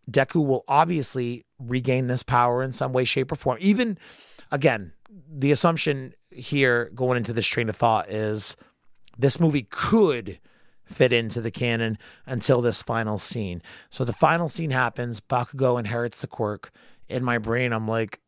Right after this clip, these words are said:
"Mm, all right, that means Deku could theoretically give it back. Bakugo could,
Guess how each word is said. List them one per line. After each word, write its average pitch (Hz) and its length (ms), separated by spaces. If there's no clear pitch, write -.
"Mm, 277 320
all 185 80
right, 135 160
that 131 120
means 127 220
Deku 127 300
could 113 280
theoretically 143 640
give 107 240
it 104 140
back. 107 420
Bakugo 123 520
could, 107 340